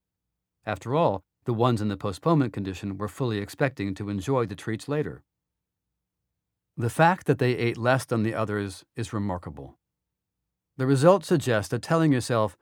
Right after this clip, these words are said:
"I can have this later," operates in the mind a bit like having it now. It satisfies the craving to some degree, and can be even more effective at suppressing the appetite than actually eating the treat. During that final part of the experiment,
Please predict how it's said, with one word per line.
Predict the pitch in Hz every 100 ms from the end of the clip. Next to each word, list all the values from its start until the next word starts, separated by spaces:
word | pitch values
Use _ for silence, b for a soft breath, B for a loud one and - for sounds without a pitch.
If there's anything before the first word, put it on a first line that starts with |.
| _
"I | -
can | 120 131
have | 123 160 143
this | 131 -
later," | 135 139 110 92 _ _ _
operates | 147 180 175 123 113
in | 120
the | 110
mind | 110 127 107 98
a | 101
bit | 110 110
like | 101 98 101
having | - 104 98
it | 104
now. | 107 135 101 78 - _ _ _ _ _ _ _ _
It | - -
satisfies | - 143 135 - 113 107
the | 92
craving | 110 151 151 107 87
to | 82
some | 107 90
degree, | 82 87 80 65 _ _ _ -
and | 127
can | 127 131
be | 127 151
even | 139 131
more | 127 123
effective | 117 - 131 117
at | 104
suppressing | - 113 - 127 120 110
the | 107
appetite | 117 120 - 101 95
than | 101 104
actually | 131 127 - 107 95
eating | 98 120 104 98
the |
treat. | 101 143 131 - _ _ _ _ _ _ _ _ _ _ _ _ -
During | 127 175 196
that | 139 90
final | 139 131 127
part | - 123 113
of |
the | 98
experiment, | 95 - 120 107 82 76